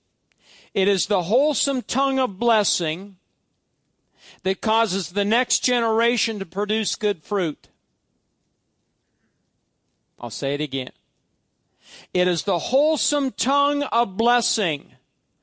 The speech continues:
not the kind that produces what we watched up here. "It's the wholesome tongue of blessing that causes the next generation to produce good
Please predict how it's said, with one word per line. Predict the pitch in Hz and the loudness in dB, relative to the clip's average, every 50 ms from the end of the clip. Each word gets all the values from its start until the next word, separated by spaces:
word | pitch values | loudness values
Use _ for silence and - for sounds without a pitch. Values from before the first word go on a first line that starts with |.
| _ _ _ _ _ _ | _ _ _ _ _ _
not | - 165 185 208 220 - | -2 2 2 2 2 0
the | - 226 | -4 -6
kind | - - 214 233 233 226 220 202 | -4 -2 0 2 2 2 2 0
that | 190 165 - | -2 -4 -4
produces | - 190 190 180 202 214 214 - - 190 156 175 | -4 -4 -2 0 0 0 0 -2 -4 -4 -4 -2
what | 190 190 185 | -2 -2 0
we | 175 175 | 0 0
watched | 165 165 170 180 190 202 196 - - - | 0 0 0 0 0 0 0 -2 -2 -2
up | 196 180 170 - | 0 0 0 -2
here. | - 196 202 208 190 175 175 170 160 _ _ _ _ _ _ _ _ _ _ _ _ _ _ _ _ _ _ _ _ _ _ _ _ _ _ _ _ _ _ _ _ _ _ _ _ _ - - - - - - | -2 -2 0 0 0 -2 -4 -6 -10 _ _ _ _ _ _ _ _ _ _ _ _ _ _ _ _ _ _ _ _ _ _ _ _ _ _ _ _ _ _ _ _ _ _ _ _ _ -20 -20 -20 -18 -8 -4
"It's | - 185 - - | -2 0 0 0
the | - 226 202 185 | 0 0 0 0
wholesome | 165 185 226 277 311 294 - - - 285 262 254 | 2 2 2 4 2 2 0 0 0 0 -2 -2
tongue | - - 254 277 285 285 277 | -2 -2 0 0 2 2 2
of | 277 254 202 | 0 0 0
blessing | 208 262 269 277 269 - - 277 269 262 | 0 2 2 4 4 2 2 0 0 0
that | 254 254 220 - | -2 -2 -4 -4
causes | - 220 247 254 262 262 214 196 226 196 175 | -2 0 0 2 2 0 0 -2 -4 -4 -2
the | 196 226 | -2 0
next | 226 220 233 247 240 - - - | 0 2 2 2 0 0 -2 -2
generation | - 254 247 240 240 226 233 233 240 247 233 - - 233 214 | -2 0 0 0 0 0 2 2 2 2 0 0 -2 -4 -6
to | 190 | -6
produce | - 208 208 190 220 220 190 - | -4 -4 -2 0 -2 -2 -2 -4
good | - - 208 208 202 - | -4 -2 0 -2 -2 -2